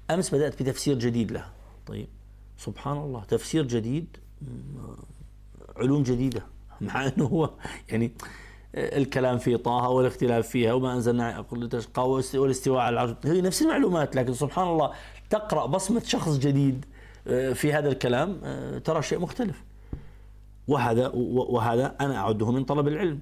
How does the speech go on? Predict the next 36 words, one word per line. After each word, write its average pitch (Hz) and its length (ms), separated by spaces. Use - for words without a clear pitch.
يعني، 110 240
أنا 131 160
أتعلم 127 460
لنفسي 147 480
قبل 220 300
أن 170 340
أتعلمه 131 640
في 147 160
أشياء - 360
أنا 160 220
أدرسها، 139 560
أنا 127 120
أقرأها، 135 640
لا 208 180
أقولها 147 420
في 107 100
البث، 98 320
لأنها 143 300
قد 139 160
لا 147 120
تعني 139 260
الجمهور، 104 420
لكن 107 260
تعنيني 120 420
أنا 117 140
ربما. 90 280
طيب، 131 140
فطلب 170 380
العلم 165 280
يبقى 180 600
إلى 180 180
أن 160 60
يشاء 135 260
الله 123 140
سبحانه 110 320
وتعالى. 107 360